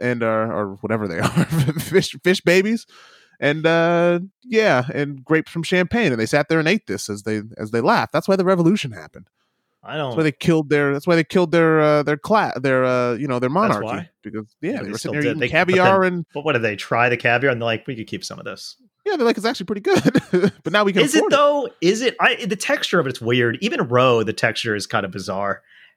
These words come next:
Speaker 2: Like, i-, if you're eating it in the same bite, but is anybody just eating caviar? Like,
Speaker 1: I mean, you have to have a cracker with it, right? Like,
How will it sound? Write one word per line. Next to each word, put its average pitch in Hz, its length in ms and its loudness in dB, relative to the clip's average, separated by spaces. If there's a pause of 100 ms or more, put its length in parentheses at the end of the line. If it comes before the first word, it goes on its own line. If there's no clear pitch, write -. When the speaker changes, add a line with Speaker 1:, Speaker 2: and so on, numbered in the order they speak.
Speaker 2:
Like, 123 200 2
i-, 147 300 -4 (160)
if 226 220 0
you're 233 200 4
eating 165 220 4
it 156 80 4
in 120 80 0
the 113 60 -2
same 117 300 -2
bite, 104 380 -8 (720)
but 135 80 -2
is 147 60 2
anybody 226 240 0
just 110 260 -6
eating 101 220 -6
caviar? 120 580 -8 (260)
Like, - 180 -16 (260)
Speaker 1:
I 151 40 0
mean, 175 160 2
you 170 120 2
have 202 80 2
to 196 80 -2
have 151 80 0
a 127 40 -6
cracker 143 360 -6
with 65 200 -12
it, 87 120 -14
right? 156 340 -10
Like, 123 220 -6